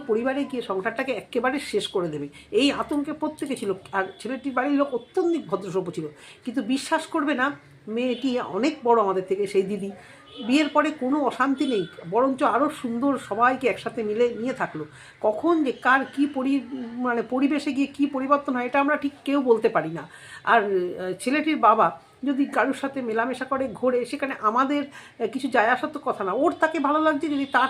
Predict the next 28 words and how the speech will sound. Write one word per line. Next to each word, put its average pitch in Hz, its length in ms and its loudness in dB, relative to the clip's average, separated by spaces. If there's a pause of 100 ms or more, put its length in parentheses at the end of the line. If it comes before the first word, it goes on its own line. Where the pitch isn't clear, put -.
তাকে 240 200 2
ভালো 175 220 0
লাগে, 160 280 -8 (1040)
সেখানে 302 320 4
আমরা 294 220 6
যেটুকু 269 400 -4
ভুল 285 180 2
দেখবো, 285 200 0
কন্ট্রোভার্সি 262 580 0
করব, 277 320 4
কিন্তু 262 420 -2 (800)
তার 202 160 0
মানে 220 180 2
এই 254 260 2
নয় 226 220 0 (380)
যে 233 140 -2
সে 240 180 -2
যখন 254 260 0
পছন্দ 262 380 -2
করছে 233 340 -2
না, 214 120 0
হলো 233 320 6
দেড় 226 320 2
বছর 190 260 0
ধরে 254 280 4
আজকে 220 280 2
তাকে 226 400 -2
নিয়ে 233 420 2